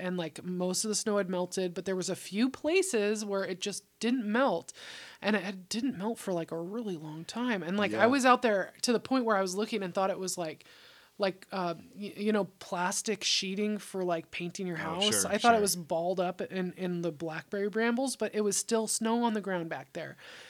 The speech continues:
Speaker 1: And I was like, "That's not normal." And you were doing what people normally do. "Oh, yeah, but, you know, it's in a pile and it can stay colder there."
Speaker 2: It, it, in the defense of that particular one,
Speaker 1: Yeah.
Speaker 2: that is a spot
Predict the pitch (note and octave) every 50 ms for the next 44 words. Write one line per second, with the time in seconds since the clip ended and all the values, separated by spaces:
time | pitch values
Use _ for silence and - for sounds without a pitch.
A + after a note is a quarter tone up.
0 | - - - - G#3 G#3+ A3 A3 A3 G#3+ G#3+ G3+ - - G3+ G#3 B3 A3 F#3+ -
1 | A#3+ A3+ A3 G3+ F3+ F#3+ F#3+ G3+ G3+ G#3 G#3 G#3 G3+ F#3+ F3 F3 F3 F#3+ A3 A#3+
2 | C4+ D#4 F4+ E4 B3+ A3 A#3 A#3 G3+ F#3 A#3+ A#3 A#3 A3+ A#3 A3 - - A#3+ -
3 | - A#3+ G#3 G3 G3+ G3+ A3 A3+ A3 G3+ F#3+ F3 F#3+ F#3 G#3 G#3+ D4+ D#4+ D#4 D4+
4 | C#4+ C#4+ C#4 C#4 B3+ C4+ C4+ - C4 C#4+ C#4 C4+ B3+ A#3+ A#3+ A#3 A#3+ - C#4+ C#4+
5 | C#4 A#3+ - - G#3+ G#3+ A3+ A3+ A3+ A3+ A3 A3 G#3 F#3 F#3 - - A3+ G#3+ -
6 | - B3 - - - G3 G3+ G3+ G#3+ A3 G3 G#3 G#3+ G#3+ G#3+ G#3 G#3+ G#3 G3 -
7 | C#3+ C#3 C3+ - D3 D3+ C#3+ - - - - C#3 C#3+ D3+ E3 E3+ E3 E3 F3 E3
8 | F3 D#3 - F3 D#3+ D3 - C3 G#2+ F#2 G#2+ A2 A2+ - - - - A#2+ A2 -
9 | B2 B2+ B2+ C3 C3+ C#3 C#3+ C3+ C3+ - G#3 G3+ F3+ E3 - - - G2 A2+ G#2+
10 | A2 A#2 A#2+ - - A#2+ A2+ G#2 A2+ G#2+ - - - A2 G2+ F#2+ F#2 -